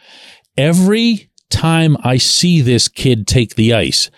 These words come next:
I feel like I see something new, something that wasn't there. Not necessarily every game, that's a stretch, but more like every month or so that passes. There's an additional facet, there's an additional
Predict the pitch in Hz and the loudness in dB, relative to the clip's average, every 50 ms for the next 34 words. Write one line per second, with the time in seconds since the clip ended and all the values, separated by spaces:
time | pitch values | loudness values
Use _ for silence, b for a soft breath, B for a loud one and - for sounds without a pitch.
0 | b b b - 113 101 - - - 160 180 202 208 185 160 151 - 113 117 131 | b b b -4 -4 -4 -4 -4 -2 0 2 2 2 2 2 0 -2 -2 -2 -2
1 | 123 - - - 160 151 135 - - - 151 143 147 139 - 151 139 135 127 117 | 0 -2 -2 0 0 0 0 0 -2 0 0 0 0 0 0 -2 0 0 0 2
2 | 113 120 123 117 98 87 73 - - - 135 143 131 170 156 147 135 135 - 113 | 2 2 2 2 2 2 0 -2 -2 0 0 0 2 2 0 0 0 0 -2 0
3 | 120 123 117 - 113 92 - - 117 107 92 95 143 190 - 262 196 - 185 - | 0 0 2 0 0 -2 0 0 0 0 2 0 0 -2 -2 -2 -2 -2 -2 -2
4 | - - 185 175 165 147 120 107 101 98 92 95 85 78 80 92 90 92 92 92 | -2 0 0 2 2 2 2 2 2 0 0 -2 -4 -4 -4 -4 -2 0 0 0
5 | 87 80 B B B B B B B 120 113 - - - - - - 113 104 98 | -2 -4 B B B B B B B -4 -4 -4 -4 -4 -4 -4 -2 -2 -2 -2
6 | 90 - - B B B B B B B 135 - - _ - 131 147 175 208 202 | -2 -4 -8 B B B B B B B -2 -2 -2 _ -2 0 2 4 4 4
7 | 180 175 170 151 - - - - 165 156 156 170 170 143 123 120 123 131 127 - | 2 2 0 -2 -4 -6 -6 -4 -2 0 0 2 2 4 4 2 2 2 0 0
8 | - 113 95 - - 113 95 87 82 87 85 - - - 104 95 92 87 - - | 0 -2 0 0 0 0 0 0 0 -2 -4 -4 -4 -2 -2 -2 -2 -2 -4 -6
9 | - 104 - - - - _ _ _ _ _ _ _ _ _ _ _ _ _ _ | -6 -6 -4 -4 -6 -6 _ _ _ _ _ _ _ _ _ _ _ _ _ _
10 | _ _ _ _ _ _ _ _ _ _ - - 110 107 98 117 107 95 87 82 | _ _ _ _ _ _ _ _ _ _ -4 -2 -2 0 0 0 0 -2 -2 -2
11 | - 147 151 - - - 151 143 135 117 - b b b b b b b - - | -2 -2 -2 -2 -2 -2 0 0 0 -2 -4 b b b b b b b -10 -4
12 | - 127 123 123 123 - - - - - 87 90 92 101 107 107 117 101 92 87 | -2 0 0 0 0 0 -2 -2 -4 -4 -4 -4 -2 -2 0 0 -2 -2 -2 -2
13 | 90 139 151 - - 139 131 117 107 90 - | -2 -2 -2 -2 -2 0 0 0 0 -2 -4